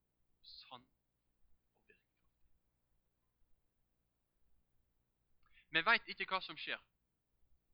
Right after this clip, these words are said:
Vi vet ikke om Timoteus kom seg til Roma før Paulus døde. Vi vet ikke hvor lang tid det tok fra dette brevet ble skrevet til Paulus ble henrettet. Men det vi vet,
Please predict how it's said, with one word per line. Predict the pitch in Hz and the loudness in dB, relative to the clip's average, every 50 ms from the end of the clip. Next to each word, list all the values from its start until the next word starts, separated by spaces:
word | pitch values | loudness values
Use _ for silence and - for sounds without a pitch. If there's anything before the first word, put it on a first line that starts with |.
| _ _ _ | _ _ _
Vi | - 151 147 151 | 0 2 2 4
vet | 202 220 220 202 | 4 2 0 0
ikke | 190 190 - - 190 | -4 -6 -6 -6 -6
om | 175 156 | -8 -8
Timoteus | - - 170 165 160 - - 185 165 151 - - - | -8 -10 -10 -10 -10 -6 -2 -2 -2 -2 -4 -8 -8
kom | - 202 190 165 | -6 -8 -8 -8
seg | 147 - - 143 - | -8 -10 -10 -10 -4
til | - 165 151 | -2 -2 -2
Roma | 139 151 160 147 131 123 117 - | -2 -2 -6 -8 -8 -8 -10 -8
før | - 147 131 - - | -8 -10 -10 -8 -8
Paulus | - 139 123 120 - - | -8 -8 -8 -10 -12 -12
døde. | 123 120 113 - - _ - - _ _ _ - - - - - - _ _ _ _ _ _ - - - _ _ _ _ _ - - - - - | -10 -10 -10 -12 -16 _ -20 -20 _ _ _ -20 -20 -20 -20 -20 -20 _ _ _ _ _ _ -20 -20 -20 _ _ _ _ _ -20 -20 -20 -8 -6
Vi | 151 170 185 | -2 4 6
vet | 220 214 208 - 202 | 6 6 6 4 -2
ikke | - - - | -8 -10 -10
hvor | - - 214 | -6 -4 -2
lang | 214 202 180 | -2 -2 -2
tid | - - 185 | -2 -2 -2
det | 175 - | -2 -2
tok | - - 190 - - - - - | -6 -16 -18 -18 -18 -20 -20 -14
fra | - 208 190 175 156 | -8 -4 -2 0 2
dette | 156 170 - - - 151 | 2 0 0 0 -2 -2
brevet | - - 185 175 156 147 139 | -2 -2 0 0 0 0 -2
ble | 143 143 - - | -4 -6 -6 -10
skrevet | - - 151 151 151 131 120 - - - | -10 -6 -6 -4 -4 -6 -12 -14 -10 -8
til | 170 143 135 - - _ _ _ _ _ - | -8 -8 -8 -10 -16 _ _ _ _ _ -2
Paulus | - 165 151 131 120 - - | 0 0 0 -2 -4 -8 -8
ble | - 143 - - - | -8 -8 -8 -8 -8
henrettet. | 147 131 120 110 - - _ - - _ - - - - _ _ - - - - _ _ _ 135 | -10 -8 -8 -12 -16 -18 _ -20 -20 _ -20 -20 -20 -20 _ _ -20 -20 -20 -20 _ _ _ -2
Men | 147 156 160 | -2 2 4
det | 202 208 185 | 4 4 4
vi | 180 175 170 | 4 4 4
vet, | 160 135 - - | 4 4 2 -2